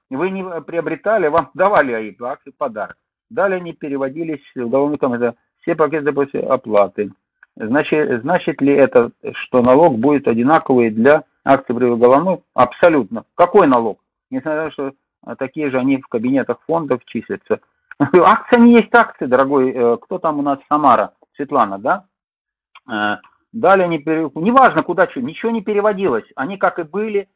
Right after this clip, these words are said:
э, вам просто в свиге, э, как бы показывали, что это вы, э,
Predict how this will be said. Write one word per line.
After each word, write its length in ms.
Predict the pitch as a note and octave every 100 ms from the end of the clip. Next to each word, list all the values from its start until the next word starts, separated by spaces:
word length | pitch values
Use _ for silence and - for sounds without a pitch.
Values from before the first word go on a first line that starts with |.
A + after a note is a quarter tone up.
| _ _
э, 200 | C3 C3
вам 260 | C3 G3+ G3
просто 420 | G3 - F3 E3
в 60 | _
свиге, 480 | F3 F#3+ D#3+ D#3 - _ _
э, 220 | B2+ B2+
как 260 | A#2+ D3 C3
бы 120 | C#3
показывали, 600 | C#3 E3 F#3 C3+ C3+ B2+
что 220 | A#2+ - C#3
это 340 | C3 C3+ C3+ B2+
вы, 360 | C3+ C#3+ C3 _ _ B2
э, 600 | A#2+ A#2 A#2 A2+ A2+